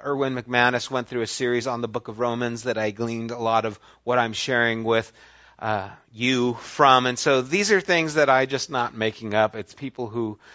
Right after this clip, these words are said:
I believe have much more insight into this book than I did. Uh, N T Wright talks about how he went through the book of Romans some years ago. I forget how many years ago.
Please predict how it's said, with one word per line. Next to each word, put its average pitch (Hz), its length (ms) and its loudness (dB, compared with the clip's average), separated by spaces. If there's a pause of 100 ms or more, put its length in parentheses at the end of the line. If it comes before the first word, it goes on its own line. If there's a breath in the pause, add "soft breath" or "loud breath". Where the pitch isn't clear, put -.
(180 soft breath)
I 107 140 0
believe 113 400 -2
have 117 520 6 (300)
much 120 520 -6
more 123 640 0
insight 120 680 0
into 110 760 -12
this 98 200 -10
book 107 220 -10
than 110 140 -4
I 127 200 0
did. - 180 -14 (540 loud breath)
Uh, 117 240 -6 (120)
N 185 180 2
T 185 180 -2
Wright 156 280 6
talks 151 300 4
about 139 220 6
how 139 260 4
he 180 460 0
went 156 320 -2
through 147 220 -2
the 139 80 -2
book 131 220 -2
of 123 140 -2
Romans 123 480 2
some - 480 -2
years 131 300 2
ago. 98 160 -2
I 104 80 4
forget 139 260 0
how 135 100 2
many 123 200 -2
years 117 240 -2
ago. 101 320 0